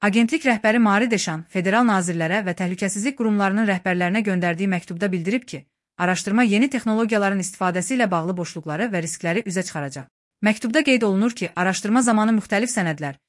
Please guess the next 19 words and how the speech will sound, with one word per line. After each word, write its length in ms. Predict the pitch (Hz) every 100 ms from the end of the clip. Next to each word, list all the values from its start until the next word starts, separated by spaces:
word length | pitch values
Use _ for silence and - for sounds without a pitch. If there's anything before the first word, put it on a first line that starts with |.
| _
yazılı 280 | 180 175 202
izahatlar, 580 | 190 180 170 190 240 - -
brifinqlər, 560 | 180 185 175 202 240
müsahibələr, 600 | 180 - 175 170 170 240 -
sorğular 420 | - 180 170 233 233
və 80 |
sistemlərə 540 | 190 - 196 185 196 226
müstəqil 420 | 185 202 190 269
texniki 380 | 240 233 214 240
yoxlamalar 480 | 202 180 175 247 -
daxil 320 | 180 240 208
olmaqla 300 | 180 208 226
geniş 300 | 196 202 -
məlumat 320 | 165 156 175
toplanacaq. 500 | 170 156 143 135 135 - _ _ _ _ _ _ _
Süni 400 | - - 208 269 240
intellektin 640 | 202 202 202 202 202 302
təhlükəsizlikdəki 1040 | 294 220 208 208 202 196 185 185 190 185 220
rolu. 320 | 151 131 123